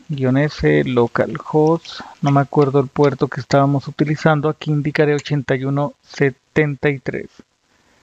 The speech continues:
Em, regresemos aquí al navegador. Ochenta y uno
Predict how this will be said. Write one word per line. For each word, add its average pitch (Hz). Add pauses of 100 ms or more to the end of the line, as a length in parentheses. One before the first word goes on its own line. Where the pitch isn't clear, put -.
(960)
Em, 143 (120)
regresemos 143
aquí 156 (400)
al 143
navegador. 151 (3000)
Ochenta 139
y 135
uno 160